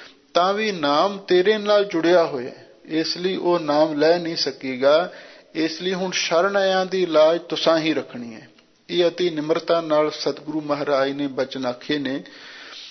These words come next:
ਤੇ ਕੁਛ ਵਿਦਵਾਨਾਂ ਨੇ ਜਿਹੜੀ ਇਹ ਪੰਕਤੀ ਹੈ, "ਇਹ ਤੇ ਕੂਕਰ ਹਉ ਬੇਗਾਨਾ", ਇਹਦਾ ਮੁੱਖ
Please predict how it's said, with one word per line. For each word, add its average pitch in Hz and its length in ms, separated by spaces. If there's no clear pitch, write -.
ਤੇ 180 120
ਕੁਛ 202 360
ਵਿਦਵਾਨਾਂ 165 640
ਨੇ 185 220
ਜਿਹੜੀ 175 500
ਇਹ 156 220
ਪੰਕਤੀ 156 640
ਹੈ, 165 260
"ਇਹ 151 300
ਤੇ 165 320
ਕੂਕਰ 160 520
ਹਉ 156 300
ਬੇਗਾਨਾ", 143 760
ਇਹਦਾ 160 340
ਮੁੱਖ 143 480